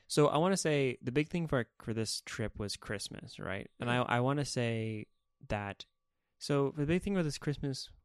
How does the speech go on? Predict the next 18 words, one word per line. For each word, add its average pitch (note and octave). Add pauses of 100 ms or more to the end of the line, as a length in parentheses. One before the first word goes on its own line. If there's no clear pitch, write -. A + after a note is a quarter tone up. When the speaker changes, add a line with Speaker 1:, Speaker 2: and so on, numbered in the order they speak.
(320)
Speaker 1:
was C3
Christmas, -
right? A2+
And B2+
I C3
think D3+
it -
was C#3+
funny, D3+ (160)
Speaker 2:
<laughs> -
Speaker 1:
not F3
funny, C#3
but A2
it -
was C3
really D3
cute. C3+ (380)
This C3